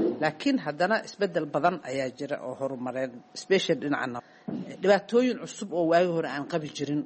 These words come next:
oo qaraxyadu ugu waaweyn yihiin, way nagu soo kordheen, oo, oo, oo way jiraan. Marka aniga waxaan aaminsanahay, marka la sameynayo, anigu hadda military expert maahi, oo ma dhihi karo ciidankayga tayadiisa waa fiican yahay, ha iska tagaano maanta, ma dhihi karo. Dadka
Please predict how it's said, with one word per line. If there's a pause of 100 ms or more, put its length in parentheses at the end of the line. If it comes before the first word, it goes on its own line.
(140)
oo
qaraxyadu
ugu
waaweyn
yihiin, (260)
way
nagu
soo
kordheen, (180)
oo,
oo,
oo
way
jiraan. (220)
Marka
aniga
waxaan
aaminsanahay,
marka
la
sameynayo,
anigu
hadda
military
expert
maahi, (220)
oo
ma
dhihi
karo
ciidankayga
tayadiisa
waa
fiican
yahay,
ha
iska
tagaano
maanta,
ma
dhihi
karo.
Dadka